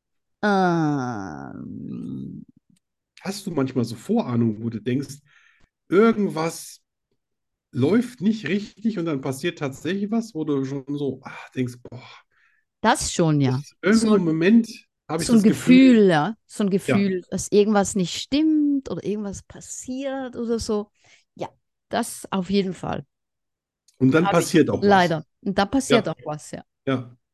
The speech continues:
Speaker 2: Ja, ja, das
Speaker 1: Ja.
Speaker 2: ist so wahrscheinlich eine abgemilderte Form von, du weißt schon, was passiert.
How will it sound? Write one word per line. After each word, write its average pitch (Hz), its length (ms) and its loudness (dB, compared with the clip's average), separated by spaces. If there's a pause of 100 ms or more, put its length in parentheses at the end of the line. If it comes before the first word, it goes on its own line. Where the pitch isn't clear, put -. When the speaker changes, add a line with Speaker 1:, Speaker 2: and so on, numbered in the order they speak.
(180)
Speaker 2:
Ja, 147 120 4
ja, 202 180 6
das 120 180 0
Speaker 1:
Ja. 135 80 2
Speaker 2:
ist 131 120 -2
so 156 460 2
wahrscheinlich 135 520 -4
eine 165 140 -6
abgemilderte 156 800 -2
Form 143 320 -2
von, 151 320 -4
du 131 160 -4
weißt 135 260 0
schon, 151 220 -6
was 127 180 -4
passiert. 135 460 -6